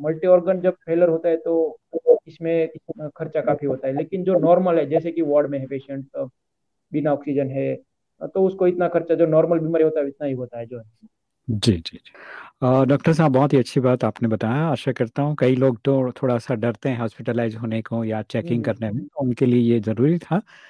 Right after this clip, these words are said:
Speaker 2: कि आप बिल्कुल डरे नहीं और चेकिंग करके
Speaker 1: डरे
Speaker 2: अगर
Speaker 1: नहीं।
Speaker 2: कुछ ऐसे सिम्पटम्स आते हैं, तो naturally आपको थोड़ा चेक कराने से,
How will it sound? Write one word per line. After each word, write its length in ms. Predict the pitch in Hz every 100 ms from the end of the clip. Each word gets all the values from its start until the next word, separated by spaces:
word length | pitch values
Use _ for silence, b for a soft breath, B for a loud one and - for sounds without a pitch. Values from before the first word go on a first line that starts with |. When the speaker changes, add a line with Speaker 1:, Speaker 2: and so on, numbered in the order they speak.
| B B _
Speaker 2:
कि 140 | 127
आप 180 | 120 117 -
बिल्कुल 360 | 120 120 135
डरे 240 | 123 123 143
नहीं 360 | 143 131 147
और 180 | 139 139
चेकिंग 420 | - 123 - 139
करके 280 | 127 123 143
Speaker 1:
डरे 60 | 131
Speaker 2:
अगर 120 | 117
Speaker 1:
नहीं। 120 | 110
Speaker 2:
कुछ 180 | - 117
ऐसे 260 | _ _ 143
सिम्पटम्स 440 | - - 175 190
आते 220 | 185 175 214
हैं, 80 |
तो 100 | 254
naturally 440 | 214 160 165 165 170
आपको 260 | 147 -
थोड़ा 220 | 147 151 156
चेक 240 | 147 147
कराने 380 | - 135 139 151
से, 200 | 135 151